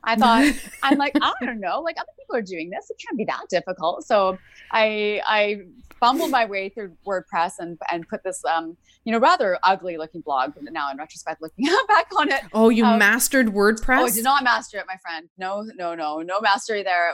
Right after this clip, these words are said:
Speaker 1: It was a imperfect action is better than perfect inaction moment. So I
Speaker 2: <laughs>
Speaker 1: just put it out to the world. I posted a, a very unattractive looking lettuce wraps. <laughs> And then I just, like, I was, that was it. So I think, you know, there's, there's certainly no lack of information on the internet, which can be daunting as well. I think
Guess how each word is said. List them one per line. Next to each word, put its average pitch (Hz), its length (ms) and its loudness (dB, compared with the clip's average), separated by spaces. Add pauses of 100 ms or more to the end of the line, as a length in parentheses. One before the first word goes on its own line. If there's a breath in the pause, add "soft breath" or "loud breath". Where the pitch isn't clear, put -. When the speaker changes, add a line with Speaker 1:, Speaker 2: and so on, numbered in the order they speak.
Speaker 1:
It 262 120 0
was 240 180 -2
a 214 640 2
imperfect 254 400 -6
action 220 300 -2
is 202 80 -12
better 196 180 -4
than 190 120 -12
perfect 190 320 -6
inaction 180 460 -2
moment. 165 380 -4
So 175 480 0
I 240 260 6
Speaker 2:
<laughs> - 60 2
Speaker 1:
just 202 180 -4
put 269 80 -2
it 269 80 -2
out 240 140 0
to 262 80 -14
the 262 80 -2
world. 220 260 0
I 190 140 0
posted 196 420 -6
a, 175 300 2 (420)
a 208 220 6
very 208 340 0
unattractive 196 560 -6
looking 180 560 -4
lettuce 214 300 0
wraps. 226 280 2
<laughs> - 40 -6
And 294 120 2
then 381 220 0
I 440 160 -14
just, 277 220 -2
like, 247 160 0
I 233 100 2
was, 220 140 -6
that - 100 0
was 226 140 -6
it. 285 180 0
So 214 220 2 (360 soft breath)
I 277 80 4
think, 277 280 -2
you 262 100 -4
know, 247 240 -6
there's, 240 260 -4 (140)
there's 226 180 -8
certainly 262 280 -4
no 214 160 4
lack 170 260 4
of 180 80 -12
information 170 540 -12
on 165 100 -4
the 160 100 -10
internet, 185 380 -4
which 208 160 -2
can 226 100 0
be 233 140 0
daunting 170 400 0
as 160 180 -4
well. 151 160 4
I 151 120 4
think 160 220 -4